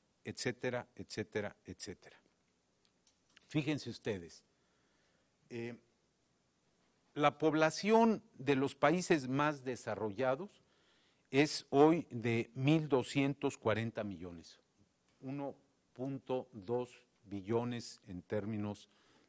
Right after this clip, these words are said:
del sistema que ustedes manejan. Eh, de ahora y hasta el dos mil cincuenta va a crecer en setenta millones de personas. Los países desarrollados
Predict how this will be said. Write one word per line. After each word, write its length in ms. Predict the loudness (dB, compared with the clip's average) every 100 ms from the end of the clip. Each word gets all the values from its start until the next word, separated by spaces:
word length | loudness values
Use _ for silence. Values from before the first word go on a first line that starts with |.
| -12
del 220 | -8 -8
sistema 640 | -8 -10 -6 -4 -4 -6 -10 _ _ _ _ _ _
que 80 | -16
ustedes 420 | -10 -10 -10 -12
manejan. 420 | -18 -20 -20 -20 _ _ _ _ _ _ _ _ _
Eh, 340 | 0 2 2 -2 _ _ _
de 240 | 4 10
ahora 640 | 12 12 12 12 10 6 0 _
y 140 | 6 6
hasta 280 | 6 2
el 140 | 0 2
dos 220 | 0 2
mil 180 | 2 2
cincuenta 800 | 0 2 6 4 4 2 0 -2 _ _ _ _ _ _ _
va 340 | -2 4 6 4
a 100 | 4
crecer 560 | 0 -2 0 -2 -2 -6
en 160 | -8 -4
setenta 560 | -6 -4 -6 -4 -4
millones 480 | -4 -6 -6 -6 -6
de 100 | -6
personas. 760 | -4 -6 -2 -4 -6 -12 -20 -20 _ _ _ _ _ _ _ _ _ _ _ _ _ _ _ _ _ _ _ _ _ _ _ _ _ 0
Los 200 | 0 2
países 560 | 4 4 2 -2 -2 -4
desarrollados 920 | -2 0 2 2 4 4 0 -10